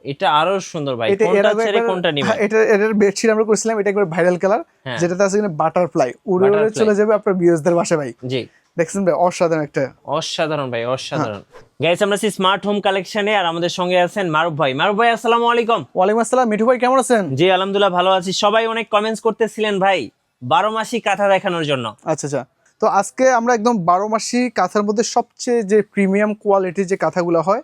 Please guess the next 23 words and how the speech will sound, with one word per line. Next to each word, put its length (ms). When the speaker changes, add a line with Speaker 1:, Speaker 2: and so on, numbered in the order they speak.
Speaker 1:
আচ্ছা। 280
Speaker 2:
একদম 320
বাংলাদেশের 640
বুকে 300
at 120
first 200
আমরা 140
নিয়ে 140
আসছি। 220
Speaker 1:
এটা 100
কি 100
থাইল্যান্ডের? 600
Speaker 2:
থাইল্যান্ডের 600
এসি 320
কাঁথা, 280
বারো 220
মাসি 240
এসি 220
কাঁথা 200
বলে 180
আর 120
কি। 120
Speaker 1:
আচ্ছা। 340